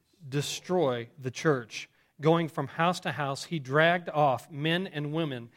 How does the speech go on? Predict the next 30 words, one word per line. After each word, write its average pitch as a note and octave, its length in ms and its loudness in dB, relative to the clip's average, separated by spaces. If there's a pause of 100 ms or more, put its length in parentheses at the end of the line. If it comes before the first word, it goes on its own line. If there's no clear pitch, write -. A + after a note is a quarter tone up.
(220)
and C#3 180 -6
put - 280 -2
them B2 240 -8 (360)
in C3+ 260 -4
prison. A#2+ 540 -6 (280)
Let A#3 80 -12
me A3 120 -2
ask D#3+ 240 -2
you D3+ 60 -4
this C3 240 -8
morning, C#3+ 260 -2 (100)
who C4 100 -4
could D3 220 -10
stand, D#3 520 -2 (240)
who, G#3+ 160 -12
who A3 140 0
could - 180 -2
stand G#3+ 340 0
such - 400 0
opposition? D3+ 720 -4 (440)
Who C#4+ 140 6
could G#3+ 200 -2
stand A3 340 0
someone F#3 240 2
who E3+ 100 0
was D#3+ 180 2
willing G3+ 400 2
to G3 120 0
shed F#3 300 0
blood, D3 360 0